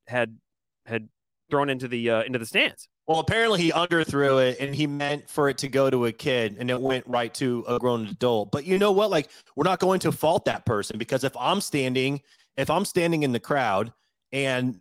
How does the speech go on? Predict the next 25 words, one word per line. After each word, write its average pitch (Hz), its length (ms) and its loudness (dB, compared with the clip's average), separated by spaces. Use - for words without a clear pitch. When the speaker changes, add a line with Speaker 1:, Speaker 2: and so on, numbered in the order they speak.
Speaker 2:
you 147 140 -2
know, 113 140 2
someone, 156 560 2
Matty 156 220 0
Beniers 151 300 0
scores 143 260 0
his 117 120 -6
first 135 380 -2
goal, 117 360 2
and 117 100 -6
he's 165 160 0
tossing 160 520 0
me 170 140 2
a 123 80 2
plush 156 380 0
signed 143 360 -2
salmon, 120 540 -2
you 156 80 0
know 202 120 4
what 180 120 2
I'm 190 160 2
doing? 185 260 2
If 196 100 0
it's 170 160 -4
going 190 220 2